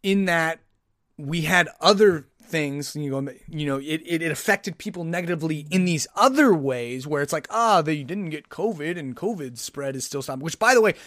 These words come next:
covid still spread pretty handily after masking, social distancing, shutdowns,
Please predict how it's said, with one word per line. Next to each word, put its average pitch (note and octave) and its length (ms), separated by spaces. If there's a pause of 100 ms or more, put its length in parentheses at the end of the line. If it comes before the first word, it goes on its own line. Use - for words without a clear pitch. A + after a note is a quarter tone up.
(140)
covid D#4 260
still B3+ 220
spread - 540
pretty B3 300
handily F3+ 600 (360)
after C3+ 260
masking, D3+ 440
social B2 260
distancing, D3+ 440
shutdowns, C#3+ 760